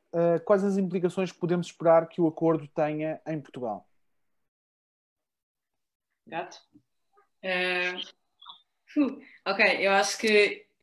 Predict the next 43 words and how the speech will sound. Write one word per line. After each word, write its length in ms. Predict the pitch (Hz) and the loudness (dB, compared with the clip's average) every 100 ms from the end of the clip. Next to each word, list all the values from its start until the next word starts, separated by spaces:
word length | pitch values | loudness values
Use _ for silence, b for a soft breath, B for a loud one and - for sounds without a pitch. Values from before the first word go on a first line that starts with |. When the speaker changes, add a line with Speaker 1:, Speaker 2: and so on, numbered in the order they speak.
| _ _ _ _ _ _ _ | _ _ _ _ _ _ _
Speaker 3:
para 120 | 214 | 2
além 280 | 208 214 214 | 4 4 2
de 480 | 214 214 208 208 - | 2 2 2 0 -6
fortalecer 480 | 233 220 220 233 214 | -4 -2 -2 0 -2
os 60 | |
movimentos 400 | 214 196 214 233 | -2 -4 -4 -4
e 40 | 214 | -6
nos 120 | 185 | -2
dar 180 | 202 196 | 0 0
novas 240 | 196 202 | -2 -6
ferramentas 640 | - 208 202 202 190 - B B _ | -6 -4 -4 -4 -6 -8 B B _
para 520 | 208 196 196 190 190 | 2 4 4 4 2
nos 100 | 202 | 0
organizarmos 800 | 202 196 202 202 214 196 196 196 | 2 2 2 0 0 0 0 -4
depois 200 | - 196 | -4 -6
do, 220 | 190 - _ - | -6 -10 _ -12
no 160 | 190 190 | -10 -4
final 240 | 214 196 | 2 2
desta 200 | 190 - | 2 -2
pandemia, 360 | 190 208 254 - | -4 -2 -2 -2
para 80 | |
nos 160 | 185 185 | -6 -4
organizarmos 480 | 185 196 190 185 185 | -4 -2 -2 -2 -2
agora, 400 | 196 202 180 175 B B | 0 2 0 -6 B B
para 80 | 190 | -6
estarmos 260 | 190 202 202 | -2 -2 -2
mais 160 | 196 | -4
fortes 240 | 208 202 214 | -2 -2 -4
no 100 | 196 | -6
final 240 | 208 196 | -2 0
desta 280 | 196 - 208 | -2 -6 -6
pandemia, 640 | 208 196 208 226 240 247 B B _ - | -6 -4 -2 0 0 -2 B B _ 2
eh, 460 | 208 214 214 208 202 | 4 6 4 2 2
eu 60 | 208 | 2
acho 100 | 202 | 0
que 60 | |
nós 80 | 113 | -2
podemos 260 | - 208 208 | -2 -4 -4
esperar 640 | - 214 208 101 196 190 _ _ - | -4 0 2 2 0 -8 _ _ -8
o 520 | 202 196 196 190 190 - | -2 0 2 0 -2 -4
desmantelamento 760 | 202 196 196 196 196 190 185 175 | -4 -4 -2 -2 -2 -4 -4 0
da 100 | 185 | 2
Galp, 260 | 196 240 | 2 0